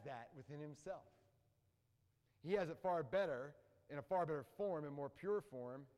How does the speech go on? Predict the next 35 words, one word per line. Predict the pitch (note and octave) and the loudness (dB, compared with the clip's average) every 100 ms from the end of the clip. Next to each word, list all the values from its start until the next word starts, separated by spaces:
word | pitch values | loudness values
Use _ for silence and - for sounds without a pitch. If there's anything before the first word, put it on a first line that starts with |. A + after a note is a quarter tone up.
| _ _ - | _ _ -10
and | E3 | -2
a | F3+ | 0
more | E3+ D#3 | 2 0
powerful | - G3+ A3+ - C#3 - | 0 4 4 2 -4 -10
form | D3 D3 D3 D3+ - _ _ _ _ _ D3 | -6 -4 -4 -8 -16 _ _ _ _ _ -8
than | D3 | -4
we | F#3 G3 | -2 -2
could | F#3+ F#3+ - | 0 -2 0
ever | G#3 A#3 D#3 | 0 2 -2
give | C3 C3+ | -4 -10
to | C3 | -10
him. | A2+ F3+ A3+ G3+ G3+ - - _ _ _ _ _ _ _ _ _ _ _ _ _ _ _ _ _ _ _ _ _ - | -8 -6 -4 -6 -10 -18 -20 _ _ _ _ _ _ _ _ _ _ _ _ _ _ _ _ _ _ _ _ _ -6
So | G3 F3+ F#3 | 0 2 2
if | G3+ | 2
he | F#3+ A3 | 0 -2
were | G3 G3 | -2 0
a | E3+ D#3+ C#3+ D#3 | 0 -2 -4 -4
unipersonal | A3 G3+ - - F#3 F3 - E3 C#3 B2 | -2 -4 -6 -8 -8 -8 -6 -4 -4 -4
God, | C#3+ F#3 D#3 C3+ C#3 C3+ | 0 2 2 0 -2 -4
he | E3 E3+ | -6 -4
might | D#3 G3 G3 | -2 -4 -4
be | D3 - | -14 -6
creating | D#3+ D3 C#3+ | -4 -4 -6
a | |
world | C#3 C#3 C3+ | -6 -4 -4
in | |
order | C#3+ C#3+ | -4 -6
to | C#3 | -8
get | B2 B2+ A2+ | -8 -10 -8
joy | D3 C#3+ C3 | -6 -4 -2
and | D3 | -4
happiness | F3+ D#3+ C3 B2+ - - _ _ _ _ _ | -4 -6 -10 -12 -16 -20 _ _ _ _ _
and | C3 | -10
glorifying | B2 D3 C3 D#3+ D3 D3 | -4 -2 0 -2 -2 -2
love. | F3 F3+ A#2 | -2 -2 -4